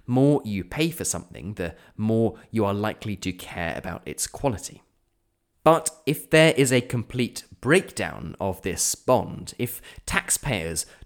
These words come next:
don't feel like they are getting value for money, then the more tax they pay, the more they are likely to express their dissatisfaction. The Gilets Jaunes protests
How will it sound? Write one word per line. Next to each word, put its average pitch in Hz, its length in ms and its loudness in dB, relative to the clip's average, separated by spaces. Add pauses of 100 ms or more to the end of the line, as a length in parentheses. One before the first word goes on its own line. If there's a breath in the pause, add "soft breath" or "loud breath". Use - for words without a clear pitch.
don't 135 240 4
feel 117 480 2 (140 loud breath)
like 107 240 -2
they 117 120 2
are 101 120 0
getting 110 400 0
value 95 360 -2
for 82 140 -8
money, 98 400 -4 (340)
then 127 300 4 (300 loud breath)
the 123 100 0
more 143 300 4
tax - 400 -6
they 85 180 -8
pay, 92 460 -8 (320 soft breath)
the 123 100 4
more 151 460 4 (160 loud breath)
they 123 100 4
are 107 140 4
likely 120 640 0
to - 220 -4
express - 600 -4
their 90 260 -2
dissatisfaction. - 1040 -8 (920)
The 131 260 2
Gilets 160 380 4
Jaunes 127 420 4
protests - 680 0